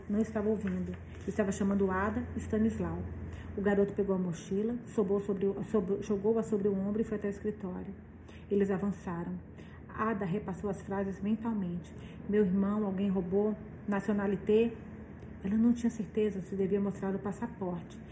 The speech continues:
Estava bem ali, na mão, um pequeno livro azul escuro. Em vez disso, Ada apertou a mão na bolsa, na bolsa onde estava o urso de pelúcia. "Deseje-me sorte", falando com o ursinho, né? "Nous sommes angleses", nós somos angle-, ingleses. Não vou falar em francês, gente, porque senão vai ser uma coisa vergonhosa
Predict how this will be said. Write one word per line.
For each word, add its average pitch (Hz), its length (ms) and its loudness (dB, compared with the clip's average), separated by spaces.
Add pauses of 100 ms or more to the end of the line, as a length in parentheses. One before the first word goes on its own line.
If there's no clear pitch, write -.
(180)
Estava 247 260 2
bem 302 200 8
ali, 240 180 6
na 247 140 6
mão, 208 380 6 (120)
um 233 40 0
pequeno 311 340 6
livro 262 260 6
azul 247 180 0
escuro. 185 560 -2 (300)
Em 208 60 4
vez 196 200 8
disso, 226 280 4
Ada 214 140 4
apertou 208 280 0
a 240 40 6
mão 208 260 4
na 196 160 2
bolsa, 208 560 2
na 214 120 2
bolsa 208 240 4
onde 214 120 2
estava 208 300 0
o 208 40 2
urso 202 180 -2
de 190 100 -6
pelúcia. 190 520 0 (540)
"Deseje-me 214 480 6
sorte", - 480 -2 (140)
falando 196 300 0
com 214 60 -2
o 208 40 2
ursinho, 180 360 0
né? 190 240 0 (480)
"Nous 220 140 4
sommes 269 420 6
angleses", 202 640 4
nós 196 140 -2
somos 208 200 2
angle-, 185 460 2
ingleses. 185 640 0 (280)
Não 220 80 2
vou 214 120 0
falar 196 240 -4
em 196 60 -2
francês, 202 500 -2
gente, 196 260 -4
porque - 260 -6
senão 208 240 -4
vai 202 100 -4
ser 214 100 -4
uma 208 140 0
coisa 208 240 -2
vergonhosa 202 760 0